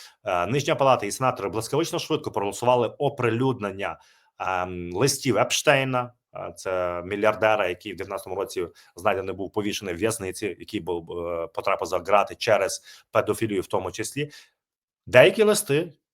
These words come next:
в яких згадується і Трамп, і тісний зв'язок Трампа з цим Епштейном, і це запит американського на-, у суспільства, тому що і республіканці голосували за їхнє оприлюднення.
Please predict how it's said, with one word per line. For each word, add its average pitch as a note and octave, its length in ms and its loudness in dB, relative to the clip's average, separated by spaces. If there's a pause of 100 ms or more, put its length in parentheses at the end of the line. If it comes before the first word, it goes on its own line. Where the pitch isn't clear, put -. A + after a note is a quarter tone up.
(280)
в F2+ 100 -8
яких A2+ 280 0
згадується A2 420 2
і F2+ 100 -2
Трамп, C3 340 0
і A2 40 -10
тісний A2 420 -4
зв'язок G#2 340 -2
Трампа F#2+ 400 0
з - 140 -6
цим F2 200 -6
Епштейном, D#3+ 600 0 (320)
і B2+ 120 -4
це C#3+ 580 0 (220)
запит A#2+ 460 2
американського A2+ 580 -2
на-, A2 100 -4
у G2+ 120 -8
суспільства, A2 440 -6
тому G#2 140 -6
що - 140 -2
і - 20 4
республіканці A#2+ 640 0
голосували B2+ 360 0
за A2 80 -4
їхнє A2+ 220 -6
оприлюднення. E2 640 -6